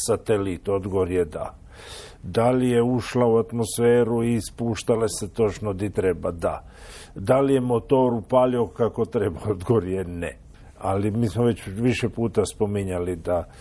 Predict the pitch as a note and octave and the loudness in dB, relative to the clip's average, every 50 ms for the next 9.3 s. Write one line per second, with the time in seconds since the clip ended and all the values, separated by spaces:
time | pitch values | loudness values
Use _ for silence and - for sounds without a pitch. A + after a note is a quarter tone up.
0 | - - - - - - - - - A2+ A2 F#2 - A#2 A2+ B2+ D3 C#3 - - | -20 -20 -20 -20 -20 -20 -18 -12 -6 -6 -2 0 0 0 2 0 0 -2 -2 -2
1 | C3+ A#2+ - - B2+ A#2 - - - A#2+ G#2 - - C#3 C#3 C#3 C#3 C3 B2+ A#2 | -2 -2 0 2 0 0 0 0 -4 -4 -4 -4 -2 0 2 2 2 2 0 0
2 | A2+ A#2+ A#2 - - C3+ C3+ B2+ A#2 A#2 A2+ G#2+ G2+ A2+ E3 D#3 C#3 A#2+ G2 F2+ | 0 -2 -2 2 2 2 2 2 0 -2 -6 -4 -2 0 0 2 2 0 0 -2
3 | - - A2 F2+ E2+ F2+ F#2 G#2 A#2 B2+ G#2+ - A#2+ A#2 G2 A2 A#2+ A2+ A2 G#2+ | -4 -6 -8 -8 -8 -8 -8 -4 -4 -4 -4 -2 -4 -2 0 2 2 4 4 4
4 | G2+ B2+ C3 B2 G#2+ - - G#2+ F2 - - A#2 A#2 G2 - - G#2+ E2 - G2+ | 4 2 2 2 0 -2 -6 -6 -6 -2 0 2 2 2 0 -2 -2 -2 -2 -4
5 | G2 F#2+ - - - E2+ E2 E2 E2 - - - - C2+ - - - - - - | -4 -4 -4 -4 -8 -8 -8 -10 -14 -14 -12 -12 -10 -12 -12 -16 -18 -20 -20 -20
6 | - - - - - - - - - - - - - A2 A2 G#2+ G2+ A#2+ B2 B2 | -20 -20 -20 -20 -20 -20 -20 -18 -18 -18 -12 -4 0 2 2 4 6 6 4 4
7 | A#2+ - A#2 G2 - G#2 G#2 G#2 G2 - A2 G2+ G2 F2 - - F2 - - G#2 | 4 0 -8 -8 -6 -6 -6 -4 0 2 2 2 2 -2 -6 -8 -8 -4 0 0
8 | F#2+ E2+ - - - E2+ D#2+ - - C#2+ D2 - - - - - - - - - | 0 0 -2 -6 -12 -12 -10 -8 -8 -6 -6 -8 -8 -10 -14 -16 -16 -16 -14 -12
9 | F2+ - - - G#2 | -12 -12 -10 -10 -10